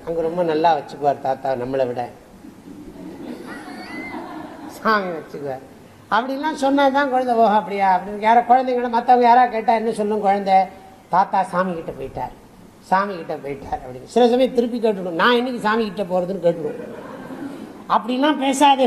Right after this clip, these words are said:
போ, நல்லது தானே சாமிகிட்ட போறது. நம்ம என்ன சொ-, நம்ம சாமிகிட்ட எப்ப போறதுன்னு கேட்டா கஷ்டமாயிடும் நமக்கு. ஐயையோ, ஏன்னா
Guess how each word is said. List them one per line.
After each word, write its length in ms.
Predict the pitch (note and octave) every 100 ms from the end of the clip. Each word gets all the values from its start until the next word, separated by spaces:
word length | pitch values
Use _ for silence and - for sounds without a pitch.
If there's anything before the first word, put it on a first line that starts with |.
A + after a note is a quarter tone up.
| A#3
போ, 80 | F#3+ - - - - - - - - - - - - - - - - - - F#3+
நல்லது 300 | B3+ D#4 D#4
தானே 160 | D4 D4+ C4+
சாமிகிட்ட 360 | C4+ C#4+ C4 B3+ B3
போறது. 300 | B3 A#3 A3+ - - - - - - - - -
நம்ம 180 | C4 C#4 C#4+
என்ன 100 | D4
சொ-, 100 | - - - - - - C6+ - - - - - - - - - E3+ C4 A#3 - - - G#3 G3+
நம்ம 180 | C4 D4 C4 C4
சாமிகிட்ட 400 | C4+ D4 C4+ C4 B3
எப்ப 140 | C4 -
போறதுன்னு 320 | B3+ B3+ C4 A#3+
கேட்டா 160 | D4
கஷ்டமாயிடும் 560 | B3 A3 B3 A3 F#3 D#3+
நமக்கு. 240 | D3 - - - - - - - D#3+
ஐயையோ, 520 | F3 G3+ F3 D#3+ F3+ F3+ E3+ F3 F3 - - - - - -
ஏன்னா 140 | A3+